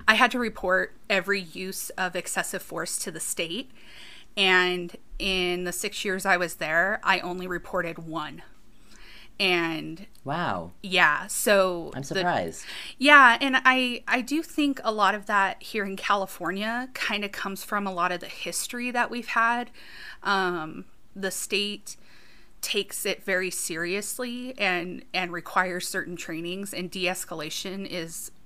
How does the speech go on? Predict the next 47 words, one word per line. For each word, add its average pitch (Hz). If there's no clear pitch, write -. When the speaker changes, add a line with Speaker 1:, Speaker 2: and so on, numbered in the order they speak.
Speaker 1:
one 175
of 165
the 156
big 156
ones -
because 190
they 220
don't 247
want, 202
Speaker 2:
Mm. 104
Speaker 1:
again, 254
<sighs> -
they 233
don't 277
want 226
the 190
fights -
to 202
happen. 175
They 185
don't 202
want 175
that 165
stuff -
to -
happen. -
But 196
they're 202
still -
not 247
given 208
the 185
tools 185
when, 185
i-, -
you 202
know, 180
to 190
take 202
care 208
of 185
their 180
mental 170
health, -
to 190
debrief, 160
to, 165